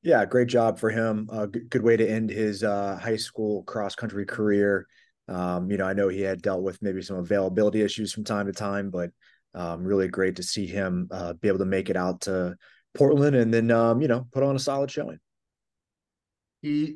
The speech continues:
Speaker 2: did not, uh, Will Conway did not attempt to qualify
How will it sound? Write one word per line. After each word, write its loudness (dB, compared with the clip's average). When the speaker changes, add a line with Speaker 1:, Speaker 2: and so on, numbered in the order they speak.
Speaker 2:
did -2
not, -6
uh, -8
Will -2
Conway -2
did -4
not -6
attempt -8
to -4
qualify -4